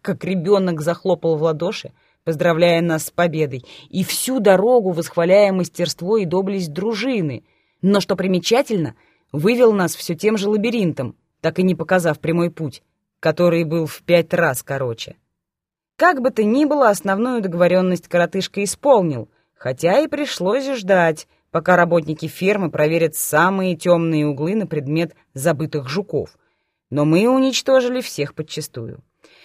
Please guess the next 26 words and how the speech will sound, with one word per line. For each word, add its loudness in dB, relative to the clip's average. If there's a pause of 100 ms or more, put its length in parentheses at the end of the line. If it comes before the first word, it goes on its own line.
(160)
После 2
чего 0
снова 2
попросил -2
время, -2
на -2
этот -12
раз -2
на 0
сбор -4
припасов, -6 (360)
на -2
что 2
ушёл 0
ещё 0
час. -8 (460)
И -2
уже 2
в -4
глубоких -4
сумерках -4 (240)
я 2
возвращала -2
бойцов -2
в -12
замок. -2